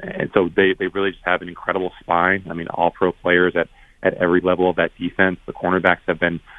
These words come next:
more than good enough, even though Marlon Humphrey, uh, will be missing this one on Saturday. So it, it really is just a perfect marriage of scheme,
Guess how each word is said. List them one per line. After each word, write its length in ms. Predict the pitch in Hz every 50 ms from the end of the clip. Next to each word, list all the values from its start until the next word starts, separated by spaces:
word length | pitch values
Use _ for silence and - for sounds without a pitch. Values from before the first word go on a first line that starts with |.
| - - - _ -
more 220 | 87 87 92 95
than 120 | 92 98 95
good 140 | 101 98
enough, 280 | 98 98 98 98 95 -
even 200 | 92 85 78 87
though 100 | 85 82
Marlon 280 | 82 87 87 87 87 85
Humphrey, 480 | 87 87 - - - 92 90 90 87 _ _ - _ _ _ -
uh, 140 | 80 80
will 200 | 80 80 90 90
be 100 | 85 90
missing 400 | 85 85 85 - - 90 85 85
this 100 | 82 80 - -
one 140 | 85 85 82
on 140 | 82 82 - - 82
Saturday. 380 | 82 85 85 87 90 90 85 - -
So 180 | 87 85 82 - - - - - -
it, 220 | - - - -
it 80 | 98 87
really 280 | 101 101 95 92 92
is 100 | 90 87
just 160 | - 87 -
a 60 | - -
perfect 360 | - - 95 82 92 - -
marriage 460 | 87 87 87 87 90 90 85 - - - - - _ _ _ -
of 120 | - 87 - - - - -
scheme, 560 | - 92 90 90 90 90 87 90 90 87